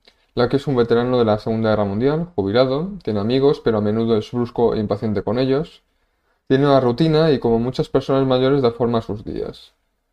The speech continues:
Pasea por la ciudad y se detiene en la cafetería local, donde habla con el jefe de cocina, que es interpretado por Barry Shabak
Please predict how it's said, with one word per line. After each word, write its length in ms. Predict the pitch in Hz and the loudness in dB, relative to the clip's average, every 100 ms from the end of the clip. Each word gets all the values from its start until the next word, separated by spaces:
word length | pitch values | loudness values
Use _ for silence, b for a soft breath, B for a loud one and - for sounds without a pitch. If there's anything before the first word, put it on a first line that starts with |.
| _ | _
Pasea 400 | - 117 139 127 | -6 -2 2 2
por 100 | 127 | 2
la 100 | 113 | 0
ciudad 320 | 110 113 131 147 | 0 0 2 2
y 60 | |
se 140 | 139 113 | 0 -2
detiene 320 | 110 117 117 | 0 -2 0
en 60 | |
la 80 | 110 | 0
cafetería 460 | 110 117 110 107 104 | 0 -2 -2 0 0
local, 460 | 107 135 165 180 | 0 0 0 -2
donde 320 | 110 104 101 98 | -2 -2 -2 -2
habla 220 | 104 101 | 0 -2
con 160 | 110 | -4
el 80 | 104 | -6
jefe 260 | - 117 117 | -6 -4 -2
de 100 | 101 | -2
cocina, 420 | 107 143 143 175 - | -2 -2 -2 -4 -6
que 80 | |
es 80 | 110 | -6
interpretado 440 | 113 104 104 104 104 | -2 -2 0 0 0
por 160 | 101 | 0
Barry 220 | 104 98 | 0 -2
Shabak 580 | 107 - 107 110 - - | -4 -2 2 2 0 -16